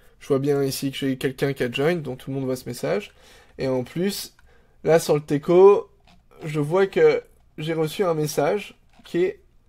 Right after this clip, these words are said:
ça. Et ça, je trouve ça assez intéressant. C'est un truc que j'avais pas spécialement, euh, pensé. Et j'ai eu des bugs avec ça quand je testais mon, mon code. Euh, en fait, quand tu, je, parce que rejoindre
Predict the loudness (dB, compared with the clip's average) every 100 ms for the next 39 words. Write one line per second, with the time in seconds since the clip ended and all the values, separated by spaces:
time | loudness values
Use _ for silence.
0 | _ _ _ -4 -4 -2 -6 -4 -6 -6
1 | -10 -6 -6 -6 -6 -6 -6 -8 -8 -12
2 | _ -14 -12 -12 -12 -10 -10 -8 -10 -6
3 | -4 -4 -6 -12 _ _ _ -12 -6 -4
4 | -2 -2 -2 -2 -4 -8 _ _ _ _
5 | _ -6 -2 -2 -2 -4 -2 0 -2 -4
6 | -8 2 2 2 -4 -4 -6 -6 -10 -10
7 | -4 -2 -2 -4 -6 -8 -8 2 2 2
8 | -10 -20 -20 -20 -20 -20 -20 -20 -20 -8
9 | -2 0 0 -2 -4 -2 4 2 2 -4
10 | -4 -4 -4 -4 -4 -6 -8 -8 -14 -20
11 | -20 -20 2 2 4 6 6 6 -2 _
12 | -20 -16 -6 8 8 8 6 4 0